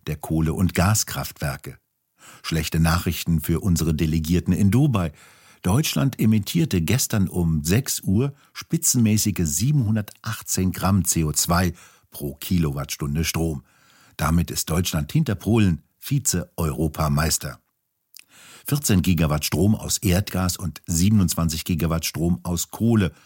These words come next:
mussten das Netz stützen. Dazu waren auch acht Gigawatt Importstrom notwendig.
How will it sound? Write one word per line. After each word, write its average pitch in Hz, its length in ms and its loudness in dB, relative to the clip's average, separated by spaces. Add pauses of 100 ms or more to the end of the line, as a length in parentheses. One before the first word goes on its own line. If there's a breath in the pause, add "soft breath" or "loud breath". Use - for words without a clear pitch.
(200 soft breath)
mussten 92 460 0
das 85 260 0
Netz 82 380 -2
stützen. - 640 -4 (460 loud breath)
Dazu 113 340 0
waren 127 280 2
auch - 240 -6 (120)
acht - 400 -6
Gigawatt 85 560 0
Importstrom 85 960 -4
notwendig. 71 720 -4